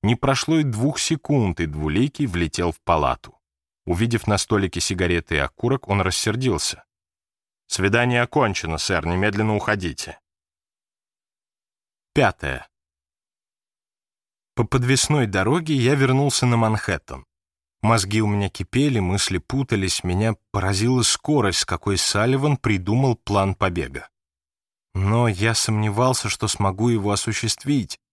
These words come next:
Во всяком случае, в одиночку это было практически невозможно.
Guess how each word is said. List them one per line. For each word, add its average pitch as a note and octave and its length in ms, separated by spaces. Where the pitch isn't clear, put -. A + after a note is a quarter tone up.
Во F2+ 120
всяком F#2+ 380
случае, A#2+ 480
в E2 80
одиночку F#2 580
это F2+ 140
было F#2+ 220
практически - 760
невозможно. E2 800